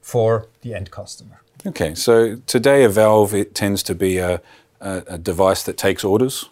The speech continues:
Speaker 2: that something else tells it what to do. Do you think that this will change in the future?
Speaker 1: I think we will, we would like to enhance what a valve will do,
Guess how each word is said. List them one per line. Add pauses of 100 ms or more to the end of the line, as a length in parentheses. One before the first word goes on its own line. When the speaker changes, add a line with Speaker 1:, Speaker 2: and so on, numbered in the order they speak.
Speaker 2:
that
something
else
tells
it
what
to
do.
Do
you
think
that
this
will
change
in
the
future? (600)
Speaker 1:
I
think
we
will,
we
would
like
to
enhance
what (260)
a
valve (240)
will
do,